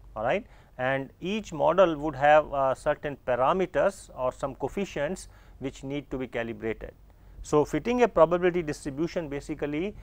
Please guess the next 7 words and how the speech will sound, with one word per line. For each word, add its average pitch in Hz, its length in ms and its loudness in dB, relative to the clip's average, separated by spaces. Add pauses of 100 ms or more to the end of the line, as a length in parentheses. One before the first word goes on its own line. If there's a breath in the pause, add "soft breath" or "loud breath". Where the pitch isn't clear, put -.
(220 soft breath)
is, 135 260 -8
is 143 240 -6
an 139 160 -4
equivalent 185 640 0
to 185 240 0
model 135 380 0
calibration 123 680 -4